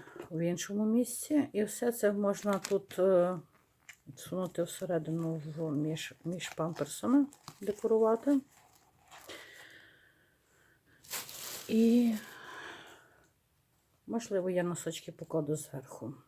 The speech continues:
І буде самий кращий варіант. Носочки викладу зверху, а шапочку покладу тут. І ще, е, дещо приготую, потім покажу,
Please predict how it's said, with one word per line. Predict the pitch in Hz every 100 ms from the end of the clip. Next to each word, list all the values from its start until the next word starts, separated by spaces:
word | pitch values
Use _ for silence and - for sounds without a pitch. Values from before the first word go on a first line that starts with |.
| _ _ _ _ _ _ _ _ _
І | 165
буде | 170 165 160
самий | 160 - 156 170
кращий | 156 156 151 -
варіант. | 147 147 139 120 - - _ _ _ _ _ _ _ - - - - - _ _
Носочки | 180 - 165 - 151
викладу | 170 - 160 170
зверху, | 170 202 214 - - 214 196
а | 151
шапочку | - 170 175 - 165
покладу | - 180 175
тут. | 175 247 - - - - - - _
І | 165
ще, | 160 - - 190 190 185 180 - -
е, | 170 185 180 165 165 156 - _ _ _ _ _
дещо | 151 170 - 160
приготую, | 151 160 170 240 233 208
потім | 202 - 185
покажу, | 175 180 190 185 180 180 170